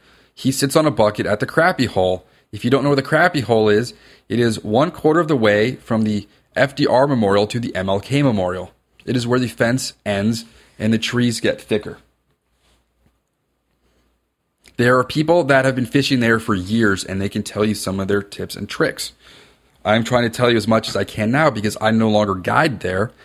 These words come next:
but I still like to fish it myself, so I'm opening up one of my favorite all-time fishing spots.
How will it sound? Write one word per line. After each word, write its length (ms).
but 60
I 40
still 200
like 180
to 80
fish 220
it 60
myself, 480
so 120
I'm 40
opening 380
up 320
one 160
of 80
my 160
favorite 320
all-time 380
fishing 280
spots. 440